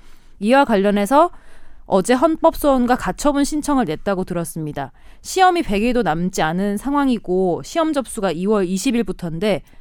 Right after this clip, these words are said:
그 전에 가처분 신청이 인용될 여지가 있을까요?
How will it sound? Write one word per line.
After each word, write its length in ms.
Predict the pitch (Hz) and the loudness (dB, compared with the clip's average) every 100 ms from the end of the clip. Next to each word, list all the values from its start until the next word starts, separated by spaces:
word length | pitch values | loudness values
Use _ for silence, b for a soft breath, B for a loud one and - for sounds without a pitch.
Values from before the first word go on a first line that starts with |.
| - | -6
그 200 | 233 240 | -2 0
전에 320 | 202 185 240 | 0 0 0
가처분 480 | 180 165 233 240 247 | 0 -8 -4 -2 -2
신청이 580 | 247 247 240 226 269 - | -4 -4 -2 -2 -2 -4
인용될 680 | 180 214 226 226 254 269 262 b b b | -4 0 0 0 0 0 -2 b b b
여지가 400 | 151 160 190 214 | -8 -6 -6 -4
있을까요? 640 | 151 - 180 - 135 180 | -4 -6 -10 -8 -6 -6